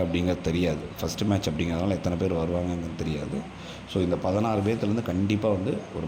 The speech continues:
பதினோரு பேர் வரத்துக்கு வாய்ப்பு இருக்குது. இந்த பதினோரு பேர்த்துல வந்து எத்தனை பேர் ட்ரீம் டீம் வராங்கங்கிறது இறைவன் செயல் தான். So, நம்ம ப்ரெடிக்ட் பண்ணியாச்சு. So, நம்ம சேனலுக்கு தான் ஃபஸ்ட் ஆகுதுன்னா, அதை லைக் பண்ணிட்டு, உங்க ஃப்ரெண்ட்ஸுக்கு ஷேர் பண்ணிட்டு இந்த வீடியோ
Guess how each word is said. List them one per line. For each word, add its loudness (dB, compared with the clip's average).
பதினோரு 0
பேர் 4
வரத்துக்கு 0
வாய்ப்பு 0
இருக்குது. -2
இந்த -4
பதினோரு 4
பேர்த்துல 2
வந்து 0
எத்தனை -2
பேர் 2
ட்ரீம் 2
டீம் 0
வராங்கங்கிறது 0
இறைவன் 2
செயல் -2
தான். -4
So, 0
நம்ம 0
ப்ரெடிக்ட் 0
பண்ணியாச்சு. -2
So, -2
நம்ம -2
சேனலுக்கு 2
தான் -2
ஃபஸ்ட் 0
ஆகுதுன்னா, 0
அதை -2
லைக் 0
பண்ணிட்டு, 0
உங்க -4
ஃப்ரெண்ட்ஸுக்கு 0
ஷேர் 0
பண்ணிட்டு 0
இந்த -2
வீடியோ 0